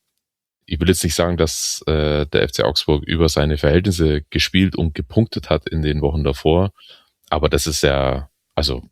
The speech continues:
wenn man zwei null in Dortmund verliert, ist es jetzt nicht so, dass man da gleich, dass es eine Schande wäre oder sowas. Da sind da schon ganz andere Mannschaften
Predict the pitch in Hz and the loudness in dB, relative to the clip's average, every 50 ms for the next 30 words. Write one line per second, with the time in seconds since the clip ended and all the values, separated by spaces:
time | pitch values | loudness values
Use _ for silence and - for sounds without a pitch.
0 | _ _ _ _ _ _ _ _ _ - 76 73 76 76 73 - - - 73 78 | _ _ _ _ _ _ _ _ _ -2 0 2 2 2 0 0 0 0 2 4
1 | 87 87 82 82 80 76 78 82 - - 95 85 - 90 85 87 90 87 - - | 4 4 4 2 2 2 2 0 2 2 0 2 2 2 4 4 4 4 2 0
2 | - 82 - 85 76 - 82 78 - - 87 85 - - 82 80 82 80 - 78 | 0 2 4 2 4 4 0 0 2 2 2 2 2 2 4 4 4 2 0 0
3 | - 85 78 76 76 76 76 78 73 76 76 76 - - - - - 76 - 78 | 0 0 2 2 2 0 2 0 0 0 0 -2 -4 -8 -6 -4 -4 -2 -2 -2
4 | - 87 78 - - 80 101 - 80 69 67 65 - - 64 64 - - - 60 | 0 0 2 2 2 2 4 4 4 4 2 0 0 0 -2 -2 -4 -4 -4 -4
5 | 58 - - - - 69 69 69 73 - - 78 80 76 76 - 80 73 - 82 | -4 -4 -4 -2 -2 0 0 -2 -2 -4 -2 0 0 0 2 0 0 0 0 -2
6 | 80 - - 82 85 85 80 78 76 71 - - 73 71 - - - 76 73 73 | 0 0 0 0 2 2 2 2 2 2 2 0 0 -2 -4 -4 -4 -2 -2 -2
7 | 71 73 | -4 -6